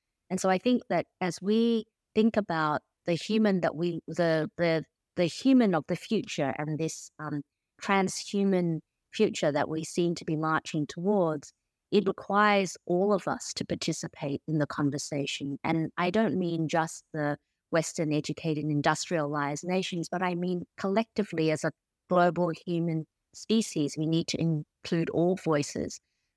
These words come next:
um, and make sure that when we're creating the technology, it's as inclusive as possible in ensuring that even the most remote parts of the world, um, we are able to kind of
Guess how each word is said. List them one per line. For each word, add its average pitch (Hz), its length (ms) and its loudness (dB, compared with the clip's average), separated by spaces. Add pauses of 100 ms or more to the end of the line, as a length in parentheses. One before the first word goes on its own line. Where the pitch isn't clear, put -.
(120)
um, 147 340 0 (140)
and 180 140 2
make 175 180 0
sure 262 400 2
that 165 160 -2
when 170 140 -2
we're 165 120 -2
creating 202 560 2
the 165 100 -4
technology, 151 760 -6 (360)
it's 185 180 2
as 170 140 0
inclusive 165 600 0
as 151 260 -6
possible 147 540 -4 (400)
in 151 420 0 (220)
ensuring 160 640 0
that 160 200 -4
even 202 460 2
the 185 80 0
most 175 380 0
remote 170 420 0
parts - 360 -6
of 147 80 -6
the 147 80 -4
world, 151 460 2 (500)
um, 151 380 0 (640)
we 190 280 2
are 190 200 4
able 151 300 0
to 143 420 -2 (160)
kind 156 140 -2
of 139 60 -8